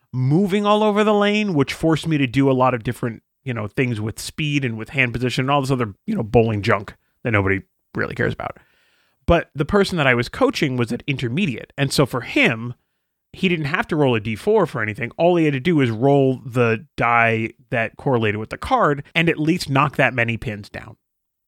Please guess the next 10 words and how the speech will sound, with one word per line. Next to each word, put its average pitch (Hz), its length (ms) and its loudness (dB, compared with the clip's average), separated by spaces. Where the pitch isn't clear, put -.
And 147 180 0
so 151 460 2
if 127 160 -2
you 127 80 -6
fail 160 240 2
to 151 140 -4
do 143 80 2
the 131 120 -4
thing, 135 360 0
you, 113 420 -2